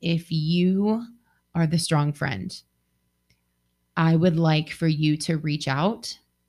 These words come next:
and ask someone for help.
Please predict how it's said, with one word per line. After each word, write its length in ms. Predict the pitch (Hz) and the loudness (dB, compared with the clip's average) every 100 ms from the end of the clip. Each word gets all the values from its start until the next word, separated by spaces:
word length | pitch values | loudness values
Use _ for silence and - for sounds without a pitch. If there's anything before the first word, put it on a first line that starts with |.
| _ _ _ _ _ _ _ _ _ | _ _ _ _ _ _ _ _ _
and 100 | 180 | -4
ask 360 | 175 156 147 - | 0 -2 -2 -4
someone 400 | 165 151 147 139 | 0 2 2 -2
for 120 | 147 | -2
help. 340 | 131 - - | -2 -4 -8